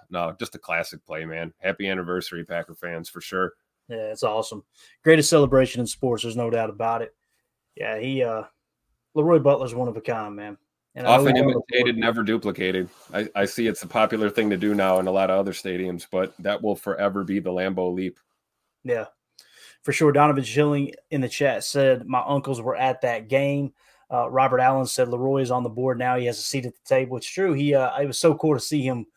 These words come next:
Speaker 2: voted onto the board for sure, because you can just tell how much, how much he loves the organization. Jacob in the chat. "What's up, Jacob? Hope you're having a great day at work, brother." He said, "Crazy scenario I need an answer to. We went out and make the playoffs. We win two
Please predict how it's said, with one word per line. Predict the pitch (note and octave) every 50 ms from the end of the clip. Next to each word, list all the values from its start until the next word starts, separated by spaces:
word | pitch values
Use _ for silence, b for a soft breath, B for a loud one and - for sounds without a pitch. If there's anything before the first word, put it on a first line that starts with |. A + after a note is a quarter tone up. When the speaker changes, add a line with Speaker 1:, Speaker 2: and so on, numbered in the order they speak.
| b b b b b b -
Speaker 2:
voted | C3 C#3 C#3 C3 A#2+ B2+
onto | C3 C#3 C3+ B2
the | A#2 G#2+
board | G#2+ A2+ A#2 A#2 G#2+ -
for | - G#2
sure, | - - D3 C#3+ B2+
because | A#2+ B2 - B2 B2+
you | C3+
can | D3 C3+
just | B2 - -
tell | E3 D#3+ C#3 B2 - _ _ _ _ _ _ _ _ _ _ _ _ - -
how | C#3+ C#3
much, | C3 B2+ B2 - - -
how | - C3+ C#3
much | C3 A#2+ -
he | C3 A#2+
loves | A#2 A#2+ B2+ B2+ A#2+ G#2+ B2
the | A#2 B2
organization. | A#2+ B2 B2 A2 A#2 A2 G#2 G2 A2+ A2+ A#2 A2+ - - D3+ C#3+ - B B B B B B B B B B _
Jacob | B2+ C3+ E3+ G#3+ G#3 E3 C#3+ E3
in | E3 D3+
the | C3+
chat. | - - - D3+ C3 B2
"What's | D#3+ D#3 -
up, | F3+ D#3+ C3+
Jacob? | B2+ D3 E3+ E3 E3
Hope | D3 E3+ E3 D3
you're | D3+ D3+ D3+
having | D#3 C#3+ C3+
a | B2
great | A#2 C#3+ C#3+ C#3+ C#3
day | C3+ D3 C#3+
at | C3 A#2+
work, | B2+ C#3 C3+ C3 -
brother." | C3+ C3 C3+ D3 C#3
He | B2+ C#3 B2+
said, | - - C#3 B2+ B2 -
"Crazy | - E3+ F3 F3 D#3+ E3+ D#3+
scenario | C#3+ - D#3 D3+ D3+ D3 D3 C#3+ C#3 C3+
I | C3
need | C3 C#3+ C#3+ C3+
an | C3+ B2+
answer | C3 C3 B2 - - A2+
to. | - - B2 A2+ G#2+ G#2
We | A2+ B2+
went | B2 C#3 D3+ D#3+ D#3+
out | D#3+ D#3+ D#3+ - -
and | D3+ B2
make | B2 C#3+ D3 D3
the | D3
playoffs. | C#3+ - C#3+ C3+ B2+ A#2+ A#2 A2+ A2+ - - - - _ _ _ _ _ _ -
We | C3 B2+
win | A#2+ B2+ D#3 E3 F3 D3
two | - - - E3+ D#3 C#3+ C3 B2 A#2